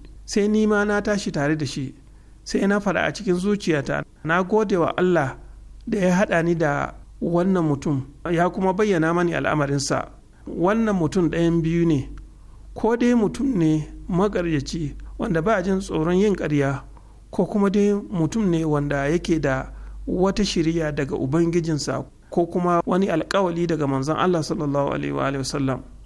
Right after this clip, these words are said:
Ya Ubangiji, na ɗauki alƙawalin za ka tambaye ni dangane da shi ranar ƙiyama. Idan na sami cewa Khawarijawa sun tsallaka kogin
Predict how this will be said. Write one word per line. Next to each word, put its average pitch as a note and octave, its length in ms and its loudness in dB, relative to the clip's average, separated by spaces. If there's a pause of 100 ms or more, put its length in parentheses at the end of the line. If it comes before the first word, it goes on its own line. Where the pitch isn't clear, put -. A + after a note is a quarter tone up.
(160)
Ya F#3 320 2
Ubangiji, D3+ 640 -2 (300)
na G#3 180 2
ɗauki E3+ 300 -4
alƙawalin F3 560 0
za F3 320 2
ka F3+ 120 -4
tambaye D3+ 540 2
ni D#3+ 200 -2 (380)
dangane D#3 340 0
da D#3+ 80 0
shi D#3 280 -2
ranar D#3 340 0
ƙiyama. C3+ 480 -2 (300)
Idan F3 280 0
na F#3 180 2
sami F3 340 0
cewa D3+ 500 2
Khawarijawa E3 840 2
sun F#3 180 -4
tsallaka F#3+ 500 -2
kogin C#3+ 440 0